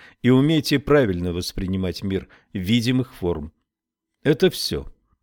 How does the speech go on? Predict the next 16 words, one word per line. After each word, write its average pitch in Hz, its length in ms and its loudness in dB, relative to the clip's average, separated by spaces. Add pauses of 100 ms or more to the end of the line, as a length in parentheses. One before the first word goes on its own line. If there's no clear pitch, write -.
(240)
Подумай 117 460 4
над 98 220 -4
всем 104 260 -4
этим 139 320 -6 (200)
в - 80 -20
тишине 110 500 0
сердца. - 460 -10 (280)
Иди 170 280 0
с - 140 -4
миром 80 380 -8 (320)
и 113 140 2
приходи 107 760 0
в - 220 -20
пять 104 340 -2 (100)
часов. - 640 -12 (1900)
День, 135 540 0